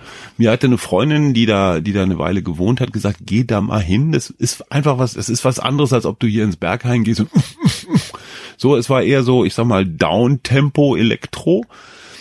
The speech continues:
so, so Martha van Straten Style, ähm, und es war groß,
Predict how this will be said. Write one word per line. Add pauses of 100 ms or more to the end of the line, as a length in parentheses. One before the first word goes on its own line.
(140)
so,
so
Martha
van
Straten
Style,
ähm, (1080)
und
es
war
groß,